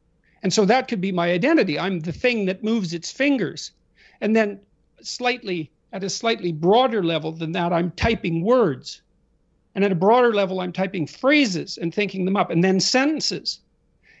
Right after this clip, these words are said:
and then paragraphs, and then chapters, and then, let's say, full papers or books. That, that's a, that's a productive unit. So I'm the author of a book or the author of a paper. That's an identity.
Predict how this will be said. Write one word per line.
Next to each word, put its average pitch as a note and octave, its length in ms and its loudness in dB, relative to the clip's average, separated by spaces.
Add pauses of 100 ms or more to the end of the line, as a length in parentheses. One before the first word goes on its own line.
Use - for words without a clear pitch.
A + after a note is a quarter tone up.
and G3+ 100 0
then G3+ 160 2
paragraphs, G3+ 960 0 (520)
and G#3 140 0
then G3 160 2
chapters, - 840 -2
and G#3 180 -4
then, G3 300 -2 (320)
let's G3 200 -4
say, F#3+ 380 -2 (300)
full B3 340 4
papers G#3 480 0
or F3+ 100 0
books. B3+ 600 2
That, G3+ 180 -6
that's F3+ 240 -2
a, - 160 -12
that's F#3 180 -2
a G3+ 60 -4
productive G#3 480 0
unit. A3 320 2
So G3+ 140 -4
I'm G3 180 2
the G3 160 -2
author A#3 500 2
of F3+ 140 0
a F#3 60 0
book F#3 420 2
or F3 80 -4
the F3 140 -4
author G3+ 400 -2
of F3 120 -2
a E3+ 120 -2
paper. B3 480 -4 (340)
That's G3 260 0
an G#3 60 -2
identity. G3+ 460 2